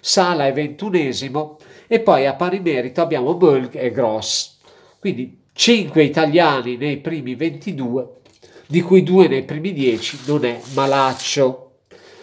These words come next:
La classifica comunque dopo la prima manche vede Christophersen al primo posto,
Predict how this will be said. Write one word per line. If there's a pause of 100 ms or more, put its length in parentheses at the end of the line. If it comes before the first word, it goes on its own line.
(440)
La
classifica
comunque
dopo
la
prima
manche
vede
Christophersen
al
primo
posto,